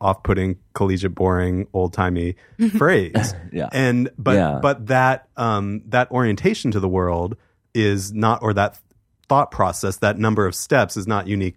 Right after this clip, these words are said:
Speaker 1: to Nazis, which is not to say that,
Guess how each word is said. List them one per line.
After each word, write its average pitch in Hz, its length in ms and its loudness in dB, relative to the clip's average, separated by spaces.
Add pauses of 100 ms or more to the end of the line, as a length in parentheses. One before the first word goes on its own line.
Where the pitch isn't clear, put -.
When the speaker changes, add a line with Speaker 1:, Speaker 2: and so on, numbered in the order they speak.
(100)
Speaker 1:
to 92 160 -4
Nazis, 95 760 -2
which 101 180 -4
is 87 100 -4
not 101 280 2
to 104 100 -2
say 113 440 6
that, 101 340 2